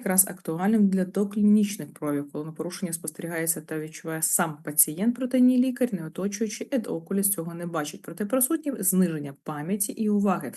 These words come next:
Актуальним і релевантним буде застосування у пацієнтів віком до сорока п'яти років, тобто у молодих пацієнтів. Якщо ми говоримо про форму Тебокан, де у нас дозування сто двадцять міліграм, ми так само можемо використовувати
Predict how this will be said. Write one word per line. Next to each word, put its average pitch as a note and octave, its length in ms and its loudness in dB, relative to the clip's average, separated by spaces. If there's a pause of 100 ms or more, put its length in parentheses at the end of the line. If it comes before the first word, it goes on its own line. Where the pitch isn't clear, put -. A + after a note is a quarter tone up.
(500)
Актуальним C#4 540 4
і G3+ 60 6
релевантним F3+ 500 2
буде D#3+ 160 -2
застосування E3 720 4
у - 80 -2
пацієнтів F3 500 -2
віком D#3+ 340 -4
до G3 220 2
сорока D3+ 360 0
п'яти D3 240 -8
років, G#3+ 300 0
тобто G3 260 -2
у G#3 120 0
молодих F#3 440 4
пацієнтів. - 400 -6
Якщо F3 220 -8
ми D4+ 60 -2
говоримо C#4 300 4
про G#3+ 120 0
форму G#3 400 0
Тебокан, F3+ 640 -2
де C#3 80 -8
у - 20 -10
нас C#3+ 160 -6
дозування E3 400 -4
сто G#3 200 -2
двадцять G3 440 2
міліграм, G3 500 0
ми A#3 80 4
так A#3+ 160 -4
само G#3 220 4
можемо D3+ 200 -6
використовувати D#3 560 -4